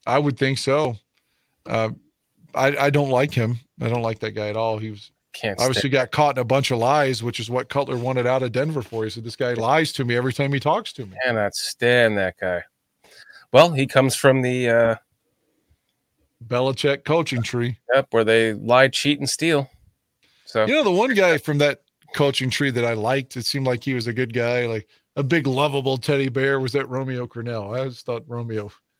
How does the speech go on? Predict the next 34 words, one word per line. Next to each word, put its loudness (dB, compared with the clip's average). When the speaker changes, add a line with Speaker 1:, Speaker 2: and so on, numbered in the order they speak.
Speaker 1:
I 2
don't 2
see 2
him 4
being 2
a 0
piece -2
of -2
shit 0
like -2
all 0
the -4
other -2
guys. -14
Speaker 2:
<laughs> 4
Speaker 1:
Like 4
when 4
Romeo 4
was 2
in -2
Cleveland, -2
they -2
went, -6
they -2
went -6
ten 0
and -2
six -4
one -4
year -4
and -8
didn't -8
make -8
it. -10